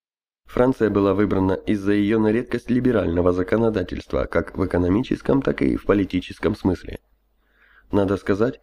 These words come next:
что за два часа до беседы с Татьяной я провёл аналогичную с начальником шестого отдела, но только в качестве адреса назывались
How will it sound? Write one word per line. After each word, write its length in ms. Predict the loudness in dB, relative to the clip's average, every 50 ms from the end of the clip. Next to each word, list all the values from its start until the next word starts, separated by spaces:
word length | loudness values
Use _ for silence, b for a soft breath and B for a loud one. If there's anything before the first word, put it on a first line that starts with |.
| B B B
что 220 | -8 -2 -2 0
за 180 | 0 2 0 0
два 140 | 0 -2 -2
часа 300 | -2 -4 -4 -2 -2 0
до 140 | 0 0 0
беседы 380 | 0 0 0 0 -2 -2 -4
с 40 | -4
Татьяной 480 | -2 -4 -2 0 0 0 0 0 0 0
я 140 | 0 0
провёл 380 | 0 0 0 0 0 0 0 0 2
аналогичную 720 | 2 2 2 2 2 0 0 -2 -4 -2 0 0 0 0
с 80 | 0 0
начальником 560 | -2 -2 0 0 0 0 0 0 0 -2 -2
шестого 440 | -2 -2 -4 0 0 2 2 2 0
отдела, 460 | 0 -2 -2 -2 0 0 -2 -4 B B B B B B B _ -2
но 300 | 0 2 2 2 2 2
только 300 | 2 0 0 0 -2 -2
в 60 | 0
качестве 500 | 0 -2 0 0 -4 -4 0 0 0 0
адреса 460 | 2 0 0 2 2 0 0 0 0
назывались 560 | 0 0 0 0 0 2 2 0 0 -2 -6